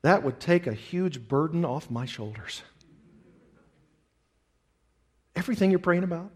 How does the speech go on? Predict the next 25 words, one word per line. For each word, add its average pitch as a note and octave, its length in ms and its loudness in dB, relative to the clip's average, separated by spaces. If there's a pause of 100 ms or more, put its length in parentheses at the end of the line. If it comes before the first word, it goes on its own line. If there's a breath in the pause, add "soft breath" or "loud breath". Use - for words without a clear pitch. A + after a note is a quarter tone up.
(1120)
everything G#3+ 260 6
you're G3+ 100 4
concerned D#3+ 380 -2
about, E3 280 -8 (1300)
everything G#3+ 380 2
that D#3 120 0
vexes F3 680 -2
you, G#3 280 -4 (1200)
confuses F#3 720 2
me, F#3 360 2 (920)
challenges F#3 680 4
us. F#3 460 -6 (1500)
I - 80 4
want A#3+ 200 8
to - 40 -8
pray F#3+ 160 10
that E3 160 8
Philippians F#3 500 4
two F#3+ 180 0
prayer E3 440 4
that C3+ 180 2 (300 loud breath)
Christ, - 680 6 (600 soft breath)
the F3 160 10
exalted F#3 840 8
one C3 460 6